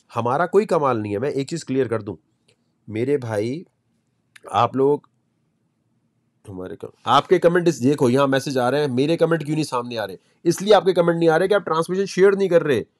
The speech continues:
YouTube वालों, शेयर करोगे तो यहाँ आ जाएगा ना। YouTube पे ये होता है, आपने क्लिक किया, वो लिंक उठा के Facebook पर डाल दो या अपने शेयर कर दो।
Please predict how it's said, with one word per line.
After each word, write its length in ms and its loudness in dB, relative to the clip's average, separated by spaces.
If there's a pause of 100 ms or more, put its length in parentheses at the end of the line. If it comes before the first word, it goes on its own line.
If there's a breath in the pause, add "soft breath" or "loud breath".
(300)
YouTube 340 0
वालों, 300 6
शेयर 300 2
करोगे 420 4
तो 160 2
यहाँ 220 4
आ 100 4
जाएगा 280 0
ना। 180 0 (840)
YouTube 340 -2
पे 120 2
ये 80 4
होता 140 4
है, 60 4
आपने 200 0
क्लिक 280 -6
किया, 280 2 (100)
वो 340 -6
लिंक 200 -2
उठा 200 -2
के 160 -2
Facebook 400 -2
पर 80 2
डाल 200 -6
दो 140 -16 (480)
या 160 6
अपने 480 -2 (280)
शेयर 220 2
कर 140 -2
दो। 200 -8